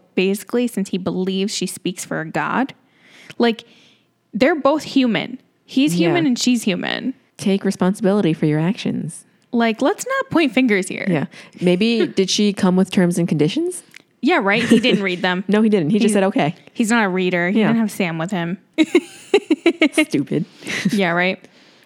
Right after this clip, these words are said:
Speaker 1: So that's my issue, is, like, he's sitting there, like, being all pissed off, and it's like, "Dude, you could have thought this out a little bit
Speaker 2: Yeah.
Speaker 1: more."
Speaker 2: Well, that's what happens when you don't take responsibility for your actions.
Speaker 1: He just
Speaker 2: Or
Speaker 1: get
Speaker 2: no,
Speaker 1: mad.
Speaker 2: like, self-accountability, you know, like, those are his decisions.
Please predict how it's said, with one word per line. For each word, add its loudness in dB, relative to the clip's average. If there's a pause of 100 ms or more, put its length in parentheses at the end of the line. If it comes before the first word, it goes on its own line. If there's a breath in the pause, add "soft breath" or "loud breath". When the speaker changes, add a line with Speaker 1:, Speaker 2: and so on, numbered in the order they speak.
Speaker 1:
So 0
that's 0
my 2
issue, -4 (140)
is, -2
like, -2
he's -2
sitting 0
there, 0
like, -6
being 0
all 0
pissed -4
off, -2
and -4
it's -6
like, -6
"Dude, 0
you -2 (240)
could 2
have 0
thought 0
this -4
out 0
a 2
little 0
bit -2
Speaker 2:
Yeah. 0
Speaker 1:
more." 2 (420 loud breath)
Speaker 2:
Well, 0
that's 0
what 2
happens 0
when -2
you 0
don't -2
take -4
responsibility -4
for -8
your -4
actions. -8 (440 loud breath)
Speaker 1:
He -2
just -4
Speaker 2:
Or 2
Speaker 1:
get 2
Speaker 2:
no, 2
Speaker 1:
mad. 2
Speaker 2:
like, 0
self-accountability, 0
you -2
know, -2
like, -2
those -2
are 2
his -2
decisions. -6